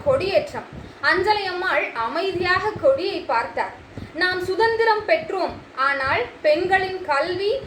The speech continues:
சமூக சமத்துவம், வறுமை ஒழிப்பு, இதற்காக இன்னும் போராட வேண்டும்" என்று கூறினார். அஞ்சலை அம்மாள் இன்றைய சமூகத்தினருக்கு கூற வரும் செய்தி,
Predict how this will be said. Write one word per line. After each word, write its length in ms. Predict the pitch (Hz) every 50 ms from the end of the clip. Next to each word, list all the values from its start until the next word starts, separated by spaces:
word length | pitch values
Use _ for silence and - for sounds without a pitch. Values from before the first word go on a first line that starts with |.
| - -
சமூக 520 | - - 302 285 302 349 381 381 381 370
சமத்துவம், 680 | 370 359 294 294 311 349 349 - 370 349 349 392 466 480 - - - - -
வறுமை 480 | 262 269 294 339 403 403 415 415 392 359
ஒழிப்பு, 460 | 339 320 330 339 339 - 339 359 427 539 539 -
இதற்காக 560 | 349 330 320 302 302 294 330 330 349 359 466
இன்னும் 420 | 440 339 339 330 349 427 466 480 -
போராட 440 | 392 370 359 370 370 370 349 339 320
வேண்டும்" 380 | 302 294 285 285 277 277 226 - - - - -
என்று 340 | 269 277 277 285 277 269 277
கூறினார். 560 | 262 247 247 247 233 220 208 202 202 - - - - - - - - - -
அஞ்சலை 460 | - 311 381 440 494 494 508 494 494
அம்மாள் 420 | 440 440 427 440 415 370 381 440 -
இன்றைய 400 | 330 339 359 403 427 415 403 403
சமூகத்தினருக்கு 1500 | 403 370 339 320 349 427 466 453 440 453 427 - - - - - - - - - - - 381 370 370 359 359 359 359 -
கூற 240 | 349 381 427 440 403
வரும் 260 | 370 320 302 294 285
செய்தி, 680 | 285 294 277 285 320 370 359 339 254 240 330 453 -